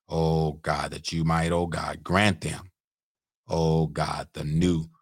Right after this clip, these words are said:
oh God, life that you promised, oh God, that old things are passed away and behold, all things have become new.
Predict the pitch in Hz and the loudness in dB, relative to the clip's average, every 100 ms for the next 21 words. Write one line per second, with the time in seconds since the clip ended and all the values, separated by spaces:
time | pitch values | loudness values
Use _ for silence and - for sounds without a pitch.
0 | _ _ _ _ - 85 82 76 76 73 | _ _ _ _ 0 2 2 0 -2 -2
1 | 73 76 80 80 73 - - _ - 82 | -2 0 4 4 2 -8 -20 _ -18 -12
2 | - 80 - 87 78 73 - 78 71 71 | -6 -6 0 0 2 -2 -6 -6 -4 -6
3 | 73 92 _ _ _ _ _ 82 80 85 | -6 -12 _ _ _ _ _ 0 2 2
4 | 82 80 87 85 82 80 87 78 78 78 | 2 0 -2 -2 -4 -2 0 0 -2 -2
5 | 87 82 78 73 82 82 82 82 87 85 | 0 0 -2 0 0 0 0 0 -2 -2
6 | 82 85 - 85 85 78 - | -4 -4 -2 -2 0 -2 -6